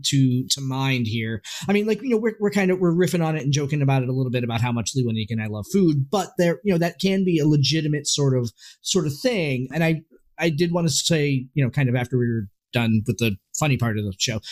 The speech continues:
but about how much kind of as a reader and has, uh, uh, as someone reading it, how much I appreciated the fact that, like, you, you acknowledge that right up front, like, "Hey, we understand that this can be taken in this way. It's not the way that we mean it. Here's the way that we mean it." And you,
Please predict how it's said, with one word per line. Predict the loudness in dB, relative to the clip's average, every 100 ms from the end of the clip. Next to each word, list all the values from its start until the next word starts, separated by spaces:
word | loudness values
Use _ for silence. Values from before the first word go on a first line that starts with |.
| -10 -4
but | -2 0
about | -2 0
how | 2
much | 2 0 -2 -2
kind | 0 0
of | 0
as | 0 0
a | 2
reader | 4 4 4 2 0 0
and | 2
has, | 2 2 2 2 2 -2 -2
uh, | -2 0
uh, | -2 0 -2 0
as | 0
someone | 0 2
reading | 2 2 2
it, | 0 -4 -20 -10 0
how | 0
much | 2
I | 0
appreciated | 0 0 0 0 -2
the |
fact | -2 0 0
that, | -2
like, | 0 2
you, | 4 4 2 -4 _ _ -4
you | 0 0
acknowledge | 0 0 0 0 0 0
that | -2 -2
right | 0 0
up | 0
front, | -4 -4
like, | -4
"Hey, | 0 0 2 -2 -6 -20 _ _ -6
we | -2
understand | 0 4 4 2 -4
that | -4
this | -4
can | -4
be | -4
taken | -2 -2 -2
in | -4
this | -4 -4
way. | -4 -8 -10
It's | -12 -12
not | -8
the |
way | -6
that | -6
we | -6 -6
mean | -6
it. | -6 -10 -14
Here's | -10 -6
the | -4
way | -4
that | -4
we | -6
mean | -6 -8
it." | -12 _ _ -12
And | -10 -8
you, | -10